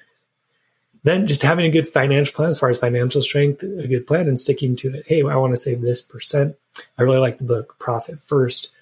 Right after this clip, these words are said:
uh, that just has set percentages, especially if you own your own business. You know, income kind of fluctuates month to month.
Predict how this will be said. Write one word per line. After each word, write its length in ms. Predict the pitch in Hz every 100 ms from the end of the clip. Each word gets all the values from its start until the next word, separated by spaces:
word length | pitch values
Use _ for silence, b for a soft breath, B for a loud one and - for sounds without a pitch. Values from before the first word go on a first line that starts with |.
| b _ -
uh, 200 | 113 135
that 100 | 139
just 220 | 123 -
has 260 | 117 110
set 220 | - 175 -
percentages, 580 | 113 - 156 120 120
especially 320 | 107 131 - 117
if 80 |
you 100 | 135
own 120 | 123 120
your 100 | 117
own 100 | 110
business. 560 | 117 117 123 113 - B B B
You 100 | 117
know, 200 | 127 139
income 520 | 156 131 123 120 120
kind 160 | 120 110
of 80 | -
fluctuates 680 | - 110 - 123 113 110 127
month 220 | 117 139
to 100 | 120
month. 300 | 117 117